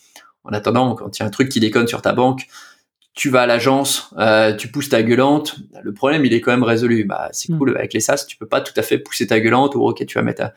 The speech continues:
Speaker 1: tu vas mettre un avis sur, sur Trustpilot, mais c'est quand même pas la même, euh, c'est quand même pas la même ambiance. Donc, nous, on, on, on, on, on fait en sorte d'avoir une notion de,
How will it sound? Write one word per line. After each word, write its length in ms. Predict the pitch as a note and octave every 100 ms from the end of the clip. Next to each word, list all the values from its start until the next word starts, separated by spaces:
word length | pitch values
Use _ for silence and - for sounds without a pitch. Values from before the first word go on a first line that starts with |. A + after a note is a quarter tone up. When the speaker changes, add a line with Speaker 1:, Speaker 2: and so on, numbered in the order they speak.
| - _ _
Speaker 1:
tu 80 | -
vas 60 | A2
mettre 180 | A2
un 60 | A2
avis 260 | A2 A#2 B2+
sur, 320 | - G#2+ G#2
sur 200 | - G2+
Trustpilot, 540 | - G#2 - C#3 C#3
mais 200 | A#2+ G#2+ G#2+ - -
c'est 180 | - G#2
quand 120 | -
même 160 | D#3 C3
pas 120 | A#2+
la 100 | A#2
même, 200 | A#2+ A#2
euh, 480 | A2+ A2 A2 A2 -
c'est 160 | - G#2+
quand 100 | G#2+
même 160 | A2
pas 100 | A2+
la 120 | B2 A#2+
même 140 | A2+
ambiance. 360 | A2+ B2+ C#3 -
Donc, 140 | B2+ -
nous, 120 | C3
on, 120 | A2+ - - - - -
on, 160 | A#2 -
on, 200 | A#2 -
on, 440 | A#2 A2 G#2+ A2+ A#2+
on 100 | A2+
fait 140 | C#3
en 80 | A#2+
sorte 260 | C#3+ C3+
d'avoir 240 | A2 A2+ A2+
une 100 | A2+
notion 300 | A2 - A#2+
de, 260 | G#2+ G#2